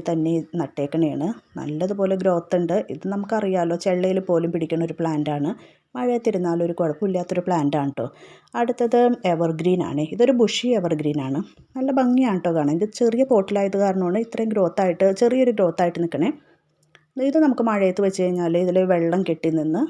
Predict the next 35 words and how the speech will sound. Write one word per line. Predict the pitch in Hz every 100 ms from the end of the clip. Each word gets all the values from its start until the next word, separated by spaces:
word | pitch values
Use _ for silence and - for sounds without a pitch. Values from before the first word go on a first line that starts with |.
| - _
പെട്ടെന്ന് | 160 143 160 175
ചീഞ്ഞ് | 185 190 160 170 196
അങ്ങോട്ട് | 190 175
പോകും. | 175 180
ആ | 185
ലീവ്സൊക്കെ | 190 190 165 - 170 165 220 - - - - -
ഒരു | 233 240
യെല്ലോ | 214 165 175
ഷെയ്ഡിലേക്ക് | 165 156 143 131 143
വരുവേ. | 127 143 220 - - _ -
ഇത് | 165 175 262 226
റൂബി | 165 165
പ്ലാന്റ്. | 165 139 139
റൂബി | 147 151 151
പ്ലാന്റിൻ്റെ | 160 143 143 160
കാര്യം | 156 156
പിന്നെ | 170
എല്ലാവർക്കും | 175 185 214 208 208
അറിയാവുന്നതാണ്. | 202 196 196 196 196 180 269 381 -
കാരണം | 160 160 180 214
വെയിലില്ലെങ്കിൽ | 190 180 196 196 156 156 160 208 285
അതിൻ്റെ | 180 160 165
ആ | 185 170 -
കളർ | 185 160 190 190
മാറി, | 147 165 349 - _ _ _ _
ആ, | 175 165
ഒരു, | 170 175 202 330 -
ആ, | 180
വ-, | 170 170
ആ, | 170 170 170
ഗ്രീൻ | 220 220
കളറിലേക്ക് | 208 160 143 139 139
പോകും. | 127 - - - - -
അലേറിയ | 240 226 226 233
പ്ലാന്റ്. | 220 170 151